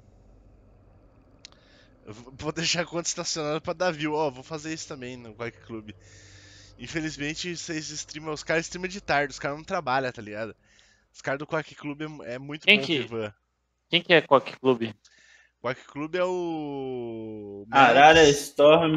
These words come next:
Speaker 3: Rotier, Mads.
Speaker 1: É, Mads,
Speaker 2: Nossa,
Speaker 1: Rotier.
Speaker 2: Deus me livre. Deus me livre.
Speaker 3: <laughs> Ordem invertida de quem eu conheço. Quase. Não necessariamente.
Speaker 2: Só de ter o Rotier eu já não gostei.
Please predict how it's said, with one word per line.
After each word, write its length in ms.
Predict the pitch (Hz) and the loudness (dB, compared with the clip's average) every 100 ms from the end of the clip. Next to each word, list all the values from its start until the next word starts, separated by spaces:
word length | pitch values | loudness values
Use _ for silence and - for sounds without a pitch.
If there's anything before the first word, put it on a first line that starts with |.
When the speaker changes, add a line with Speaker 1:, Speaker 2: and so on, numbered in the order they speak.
| 156 | 4
Speaker 3:
Rotier, 380 | 147 143 - 139 | 4 2 4 2
Mads. 480 | 113 - - - - - - | 2 -2 -8 -18 -14 -14 -14
Speaker 1:
É, 160 | 110 98 | -14 -14
Mads, 220 | 101 110 | -12 0
Speaker 2:
Nossa, 300 | 120 123 139 | 8 8 8
Speaker 1:
Rotier. 120 | 120 120 | 0 2
Speaker 2:
Deus 160 | 120 | 0
me 60 | 160 | 2
livre. 460 | 139 135 123 107 104 _ _ _ _ _ - 113 | 6 4 4 -6 -8 _ _ _ _ _ -20 -12
Deus 140 | 110 117 | -8 -6
me 120 | 139 | -6
livre. 340 | 120 117 104 _ _ _ _ _ _ | -6 -6 -8 _ _ _ _ _ _
Speaker 3:
<laughs> 480 | _ _ _ _ - | _ _ _ _ -10
Ordem 320 | 120 120 120 | -8 -4 0
invertida 800 | 127 123 123 139 143 - 127 120 | 0 0 2 4 4 4 -4 -4
de 540 | 117 117 113 110 107 107 | -6 -6 -6 -6 -8 -10
quem 140 | - 110 | -6 -6
eu 80 | |
conheço. 480 | 110 110 - - - _ _ _ | -6 -8 -8 -12 -20 _ _ _
Quase. 460 | - 107 104 - - _ _ _ _ | 2 2 2 -6 -20 _ _ _ _
Não 120 | 117 | -12
necessariamente. 640 | 117 113 117 107 107 - - _ _ _ _ _ - - - - _ _ _ | -12 -10 -8 -6 -8 -12 -20 _ _ _ _ _ -4 -2 -2 -8 _ _ _
Speaker 2:
Só 200 | - 143 | 6 6
de 120 | 180 | 6
ter 160 | - | 6
o 40 | 190 | 6
Rotier 480 | 180 185 - 135 160 | 6 2 6 8 8
eu 100 | 165 | 8
já 180 | 165 | 6
não 180 | 170 180 | 6 4
gostei. 460 | 175 170 - 107 | 2 0 0 0